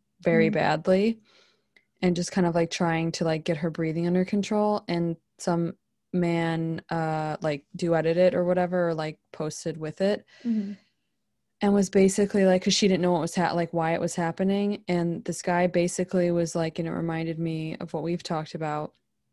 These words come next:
Speaker 1: which is what you just said, which is that basically there are things in our life that trigger certain things.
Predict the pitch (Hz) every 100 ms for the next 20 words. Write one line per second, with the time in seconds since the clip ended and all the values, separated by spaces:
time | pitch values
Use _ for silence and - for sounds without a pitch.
0 | _ _ _ _ _ _ 185 - 165 _
1 | - 165 165 160 165 196 180 156 156 -
2 | - - _ - 190 - 180 - 180 175
3 | 170 170 - - - 190 190 208 202 190
4 | 180 180 175 - _ _ _ - 185 180
5 | 180 - - 185 185 190 185 180 175 170
6 | 170 175 180 - - 185 175 165 - _
7 | - 180 170 180 185 196 - - 180 170
8 | 175 170 170 - - 175 165 175 196 226
9 | - -